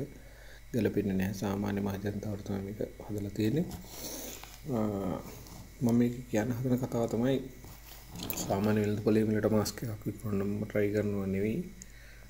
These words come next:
අ, මේක, ම්, චීනයේ නිෂ්පාදනයක් හැබැයි ලංකාවේ එකක් නෙවෙයි. ම්, නමුත් ඔබ බොහෝ වෙලාවට වෙළඳ පොලෙන් ගන්න ඒවා මොන ආයතනයේද කියන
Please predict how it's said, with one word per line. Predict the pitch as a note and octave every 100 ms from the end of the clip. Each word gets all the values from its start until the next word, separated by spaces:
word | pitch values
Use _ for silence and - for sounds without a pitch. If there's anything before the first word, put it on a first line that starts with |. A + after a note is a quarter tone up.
| -
අ, | G2 F#2+ F#2 F2+ F2+ F2+ F2 - -
මේක, | A2+ A2 A2
ම්, | B2 A2+ - - - - - - - - - - - - -
චීනයේ | - A2 F#2+
නිෂ්පාදනයක් | F#2 F2 - F#2+ G2+ G2+ G2+
හැබැයි | G#2+ D3 E3+ - - - - - -
ලංකාවේ | G#2+ G2+ G2 F#2+
එකක් | F#2+ -
නෙවෙයි. | G2+ G2 B2+ F#3 - - - - - - - - - - - - - - - - - - - - -
ම්, | C#3+ A#2+ A2 A2 G#2+ G#2 A2 - - - - -
නමුත් | A2 G2+ G2+
ඔබ | G2
බොහෝ | G2 G2+
වෙලාවට | G#2 G#2+ G#2 G2+
වෙළඳ | G#2 F#2+
පොලෙන් | G2 G2+ G2+
ගන්න | G#2+ G2+ G2+
ඒවා | G2+ G2 F#2+ - - - - - - - - - -
මොන | - G#2+
ආයතනයේද | G2+ F#2+ F#2+ G#2 G2+
කියන | G#2 G#2 F#2+